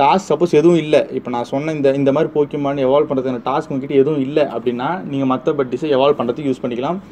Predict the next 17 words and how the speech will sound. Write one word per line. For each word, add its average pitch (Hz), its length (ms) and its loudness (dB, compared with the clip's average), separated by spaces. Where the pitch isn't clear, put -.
அதே 165 200 6
நீங்க 175 220 2
great 175 280 4
buddy 165 300 4
உருவாக்கணும்னு 151 420 0
நினைச்சீங்கன்னா, 156 280 -4
நீங்க 160 160 -4
சைடுல 147 300 6
treat 156 280 0
கொடுக்கலாம். 135 360 2
Pokestops-ஐ 147 640 0
நீங்க 127 140 -2
விசிட் - 260 -4
பண்றதும், 127 440 -2
battle 135 360 2
பண்றதும், 127 360 -2
அது 127 80 0